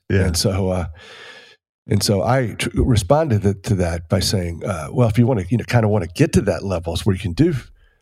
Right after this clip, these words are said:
Speaker 2: a lot of trading, you need to trade small."
Speaker 1: Right.
Speaker 2: And I think that is sort of the root of my, of the problems, of my emotional, uh, problems, or phone, the slamming of the phones and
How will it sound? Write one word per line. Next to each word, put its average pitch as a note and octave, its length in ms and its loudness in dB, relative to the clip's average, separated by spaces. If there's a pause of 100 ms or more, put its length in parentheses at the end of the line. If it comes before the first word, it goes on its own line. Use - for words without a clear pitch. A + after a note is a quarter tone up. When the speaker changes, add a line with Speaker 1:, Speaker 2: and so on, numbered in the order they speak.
(140)
Speaker 2:
a - 20 -4
lot F#2 160 0
of D2+ 80 -8
trading, E2+ 400 -2
you F#2+ 140 -2
need G2 160 -2
to G#2+ 80 -6
trade F2+ 300 0
small." F2+ 440 -2 (320)
Speaker 1:
Right. E2+ 360 -2
Speaker 2:
And A2 100 4
I G#2 80 2
think G2+ 220 -2 (240)
that A2+ 280 2
is G2+ 380 -4
sort A2+ 240 0
of G#2 40 2
the F#2+ 80 0
root F#2+ 440 -2
of F2 320 -4
my, F2 420 -2 (560)
of A2+ 200 2
the G2 100 -2
problems, F#2+ 680 -2
of F2+ 60 -4
my F2+ 120 0
emotional, E2+ 760 -2 (720)
uh, D#2+ 120 -8
problems, E2 500 -2
or D#2+ 100 -4
phone, G2+ 340 -2 (100)
the - 100 2
slamming G#2 460 0
of F2+ 60 -4
the A2 80 -2
phones A2+ 460 0
and G#2+ 200 0